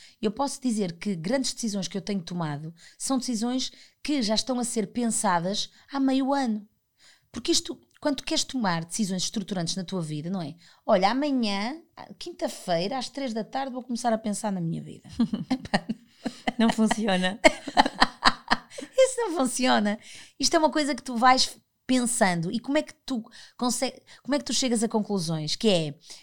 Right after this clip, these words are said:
Speaker 1: continuares a nutrir o teu corpo e a estar com pessoas que tu admiras. É uma coisa que eu faço muito. Mesmo agora, estou aqui contigo.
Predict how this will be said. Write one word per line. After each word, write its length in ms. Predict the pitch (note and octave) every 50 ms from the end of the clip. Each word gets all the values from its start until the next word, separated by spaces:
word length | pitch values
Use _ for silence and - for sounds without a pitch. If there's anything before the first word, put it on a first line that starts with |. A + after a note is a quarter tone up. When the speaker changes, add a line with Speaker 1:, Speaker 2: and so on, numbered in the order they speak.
| _ _ -
Speaker 1:
continuares 920 | - G#3+ G3 G#3 - A3 G#3+ G#3+ A3 A3+ A#3+ C4+ D4 D4 C4 - - - - _
a 320 | - - G3 F#3+ F3+ F3 E3+
nutrir 520 | E3+ F#3 F3 E3+ E3+ - F#3 F#3 F#3 E3 D#3+
o 40 |
teu 160 | D3+ - E3 D3+
corpo 560 | - - D#3+ F3+ A3 A3+ - - C4+ C4+ - -
e 320 | C4+ B3 G#3 F3 D#3+ - - - - - - -
a 60 | G3+
estar 420 | F#3+ - - - - B3+ B3+ C4 -
com 180 | - A#3+ A3
pessoas 680 | - - - - - F#3+ F#3 F#3+ A#3 C#4 C4 - - - - - _ _ _
que 100 | - -
tu 260 | E3 - - B3+ B3 A#3+
admiras. 720 | F#3 D#3+ E3 D#3 D3 D3 C#3+ - - C#3+ - - - - -
É 40 | G#3
uma 100 | A3 A3
coisa 200 | - G#3 - -
que 80 | -
eu 40 | F3
faço 320 | - - F#3 E3+ - -
muito. 420 | - - - - - - - - _ _ _ _ _ _ _ _ _ _ _ _ _ _ -
Mesmo 240 | G3+ B3+ B3+ B3 A#3
agora, 200 | E3 D#3+ D#3 D#3+
estou 200 | - - - A3
aqui 140 | - A3+
contigo. 540 | - - E3+ D3+ - - - - D#3 _ _